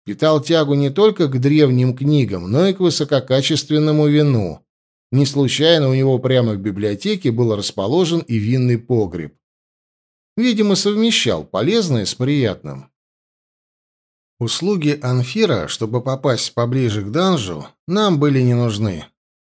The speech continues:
Так получилось, что во время последних дней активных поисков кровавых колдунов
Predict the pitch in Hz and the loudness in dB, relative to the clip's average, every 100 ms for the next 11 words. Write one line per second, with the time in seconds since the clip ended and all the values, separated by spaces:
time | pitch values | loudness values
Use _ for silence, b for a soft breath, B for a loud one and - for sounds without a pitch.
0 | _ - 95 - 87 85 - 185 127 - | _ -10 -10 -10 -12 -8 -4 -2 -2 -4
1 | - - 110 113 156 156 113 110 - 139 | -10 -4 -2 0 0 0 -2 -4 -2 -2
2 | 131 110 98 117 139 101 - 135 120 101 | 0 -2 -2 0 0 -2 -4 -2 -2 -2
3 | - 135 131 104 92 - - 113 123 117 | -4 -2 0 -2 -8 -14 -4 -2 2 0
4 | 90 - 98 95 151 196 196 - | -2 -6 -6 -2 0 0 -2 -8